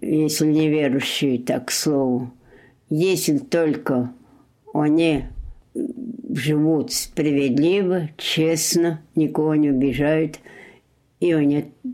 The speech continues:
так и остаются честными людьми. Вот. А и отплачиваются им тоже такой же честностью. Вот у меня отец всегда больше молчал, он очень молчаливый, много не говорил,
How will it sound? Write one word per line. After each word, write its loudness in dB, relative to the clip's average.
так 0
и -2
остаются -2
честными 0
людьми. 0
Вот. -6
А -2
и 2
отплачиваются 0
им 4
тоже -2
такой -2
же -2
честностью. -2
Вот -6
у 2
меня 2
отец -2
всегда 0
больше -2
молчал, 0
он 0
очень 0
молчаливый, 0
много 2
не 2
говорил, 0